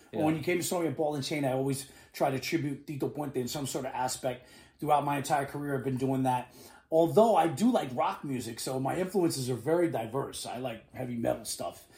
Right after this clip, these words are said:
Speaker 2: A lot of people don't know that, but um, I guess the people that are close to me kinda know, like, you know, he's a metalhead.
Speaker 1: Oh, yeah?
Speaker 2: <laughs> Yeah.
Speaker 1: What are your metal, favorite metal
Speaker 2: I
Speaker 1: bands?
Speaker 2: like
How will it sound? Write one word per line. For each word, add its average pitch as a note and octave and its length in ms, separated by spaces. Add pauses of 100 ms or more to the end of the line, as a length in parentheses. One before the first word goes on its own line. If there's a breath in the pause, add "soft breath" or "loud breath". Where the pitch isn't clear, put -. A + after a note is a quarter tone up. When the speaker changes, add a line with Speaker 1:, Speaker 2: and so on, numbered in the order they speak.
(220 loud breath)
Speaker 2:
A - 20
lot B2+ 100
of B2 60
people C#3 160
don't C3 180
know C3 180
that, C3 300
but B2+ 200 (420 loud breath)
um, C3 500
I D#3+ 60
guess E3 180
the D#3+ 100
people D#3+ 300
that C#3 100
are B2+ 140 (160)
close D3 280
to D3 60
me C3+ 100
kinda B2 280
know, A#2+ 200
like, B2 240
you B3 60
know, C4 140
he's G3+ 120
a D#3 40
metalhead. C#3+ 580 (240 loud breath)
Speaker 1:
Oh, A2 120
yeah? A3 360
Speaker 2:
<laughs> C3 80
Yeah. G3 200
Speaker 1:
What C#3+ 80
are D3 60
your D3 80
metal, D3 200
favorite C3+ 260
metal C3+ 180
Speaker 2:
I - 80
Speaker 1:
bands? A3+ 120
Speaker 2:
like G#3+ 200